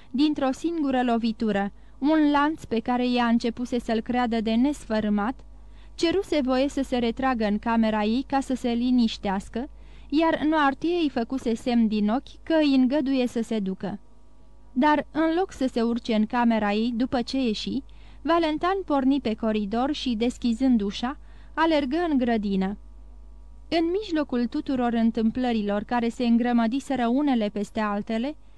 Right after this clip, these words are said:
o spaimă înăbușită îi strânsese într-una inima. Ea se aștepta din clipă în clipă să-l vadă apărând pe Maximilian, palid și amenințător ca Ravenswood, la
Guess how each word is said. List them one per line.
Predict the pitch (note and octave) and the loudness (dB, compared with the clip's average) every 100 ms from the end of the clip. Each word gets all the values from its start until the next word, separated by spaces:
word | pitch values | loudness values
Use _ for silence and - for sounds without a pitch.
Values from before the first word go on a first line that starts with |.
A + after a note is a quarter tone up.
| - - | -20 -6
o | D4+ | -2
spaimă | D#4+ - F4 F#4 E4+ | -2 0 -2 0 0
înăbușită | D4+ C4+ G#3+ A#3 - D4 | 2 2 0 -2 -4 -4
îi | B3+ | -2
strânsese | A#3+ - A3+ A3+ A3+ C#4+ - | -2 -4 -2 0 0 -4 -2
într-una | A3 A3 - B3 A3+ | 0 0 2 0 2
inima. | A3+ G3+ G3 G3 G3 G3 - - - - - - - - - - - - - | 0 2 2 2 0 -4 -10 -20 -20 -20 -20 -20 -20 -20 -20 -20 -20 -20 -20
Ea | - D4 F4 | 0 2 2
se | F#4+ D4+ | 0 0
aștepta | B3+ C4 B3+ B3 C#4 | -2 -2 -6 -4 -2
din | B3+ B3 A#3+ | 0 2 0
clipă | - D4+ C#4+ | 0 -2 0
în | G#3+ G3+ | -2 0
clipă | G#3+ A#3+ A#3+ B3+ | -2 -2 -2 -4
să-l | B3 A#3+ | -2 -2
vadă | A#3 A3+ A3 | 2 0 2
apărând | A3 A3+ A3+ A#3+ A#3 | -2 -2 -2 2 0
pe | A3+ | 0
Maximilian, | A3 A3+ A3+ - A3+ A3+ G#3+ G3+ G#3+ C4 - - - - | -2 0 -2 -2 0 0 -2 -2 -4 -6 -10 -20 -20 0
palid | D4 D4 B3 G#3 | 2 2 0 -4
și | - B3 | -6 -2
amenințător | A3+ A#3 A3+ A3+ A3+ A3 A3+ A#3 C4+ | 0 2 2 2 0 -2 -2 -4 -4
ca | - A3 F#3 | 0 0 0
Ravenswood, | B3 B3 B3 A#3+ B3 - B3+ C#4+ C#4 - - - | -2 0 0 0 -2 -4 -6 -6 -8 -12 -20 -10
la | C#4 | -2